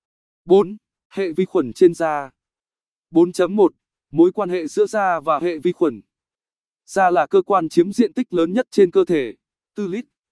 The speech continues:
năm hai mét vuông, là môi trường sống của một hệ vi sinh vật phong phú, trong đó chủ yếu là vi khuẩn,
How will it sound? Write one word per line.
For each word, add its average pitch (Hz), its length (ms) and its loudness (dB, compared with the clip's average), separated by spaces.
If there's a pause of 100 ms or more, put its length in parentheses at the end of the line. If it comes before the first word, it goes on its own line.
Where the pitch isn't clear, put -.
(100)
năm 202 180 0
hai 190 240 -4
mét 208 200 -4
vuông, 175 300 -2 (340)
là 180 180 2
môi 190 200 2
trường 160 240 2
sống 160 240 0
của - 120 -2
một 151 180 -2
hệ 170 180 0
vi 190 180 0
sinh 185 200 -2
vật 175 200 -2
phong 185 180 -6
phú, 175 240 -2
trong 190 180 -6
đó 175 240 0
chủ 196 180 4
yếu 139 240 4
là 202 140 2
vi 190 120 -2
khuẩn, 143 280 0